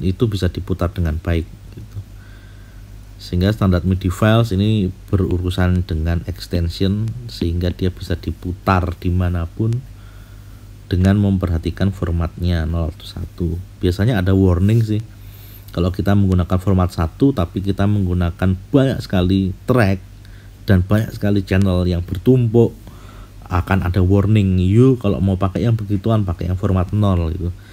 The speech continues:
Tapi, eh, rata-rata pemain elektron, ya, pemain organ tunggal yang mengalami era-era midi yang memahami itu. Kalau saat ini, ini sudah menjadi tidak masalah karena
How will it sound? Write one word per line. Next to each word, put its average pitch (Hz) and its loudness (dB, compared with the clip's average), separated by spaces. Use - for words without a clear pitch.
Tapi, 120 4
eh, 95 2
rata-rata 92 0
pemain 92 4
elektron, 92 2
ya, 87 0
pemain 90 -2
organ 90 0
tunggal 95 4
yang 87 2
mengalami 87 0
era-era 87 0
midi 95 2
yang 85 -2
memahami 87 0
itu. 85 -6
Kalau 101 2
saat 101 0
ini, 143 4
ini 143 2
sudah 101 2
menjadi 101 2
tidak 113 0
masalah 107 2
karena 127 0